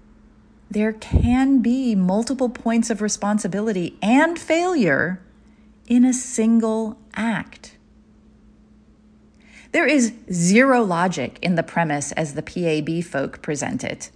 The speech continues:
If someone hits you, it's their fault. If you allow it, it's your fault. <laughs> No, no, no.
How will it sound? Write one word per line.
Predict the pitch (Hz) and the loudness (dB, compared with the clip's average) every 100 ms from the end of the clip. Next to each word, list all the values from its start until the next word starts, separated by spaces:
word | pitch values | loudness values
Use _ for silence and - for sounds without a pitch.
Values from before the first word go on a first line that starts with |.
| _ _ _ _ _ _ - | _ _ _ _ _ _ -4
If | 170 | -2
someone | - 185 247 | 4 4 6
hits | 240 294 - | 4 2 0
you, | 170 151 156 175 - _ _ | -2 -2 -2 -6 -12 _ _
it's | 175 170 | -4 -4
their | 165 147 143 | -2 0 -2
fault. | - 214 - - - - - _ _ _ _ _ _ | 2 2 2 -4 -14 -20 -20 _ _ _ _ _ _
If | 185 185 - | -4 -2 -2
you | 156 | -4
allow | 139 98 117 104 359 349 | -4 -4 0 4 4 2
it, | 117 - - - - _ _ _ _ - | -4 -6 -10 -12 -14 _ _ _ _ -2
it's | 190 185 - | -2 0 -6
your | 165 160 147 | -2 2 2
fault. | - - - - - - - _ - _ _ _ _ _ _ _ | 0 -10 -10 -14 -20 -20 -20 _ -20 _ _ _ _ _ _ _
<laughs> | - - - - _ _ _ _ _ _ | -8 -8 -8 -18 _ _ _ _ _ _
No, | - 330 330 247 175 143 123 - _ _ _ - | -4 0 2 2 2 -2 -6 -12 _ _ _ 0
no, | 294 - - - - - 302 262 269 180 - - - - | 0 0 -16 -18 -6 6 6 6 2 -2 -6 -18 -12 -2
no. | 175 180 185 190 196 185 180 175 160 - | 0 4 6 8 8 6 6 6 4 -2